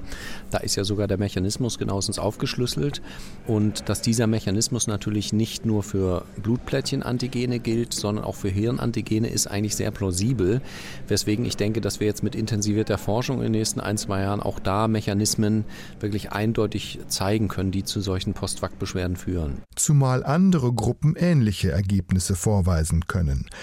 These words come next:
Speaker 2: Ein deutsches Medizinerteam hat gezeigt, welche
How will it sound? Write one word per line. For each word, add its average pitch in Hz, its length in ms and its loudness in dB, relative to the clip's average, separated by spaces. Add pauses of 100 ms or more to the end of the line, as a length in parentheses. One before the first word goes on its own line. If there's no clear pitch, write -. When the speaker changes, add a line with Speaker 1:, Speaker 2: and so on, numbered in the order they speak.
(160)
Speaker 2:
Ein 135 300 4
deutsches - 340 0
Medizinerteam 104 800 4
hat 107 140 2
gezeigt, 131 680 0
welche 135 480 2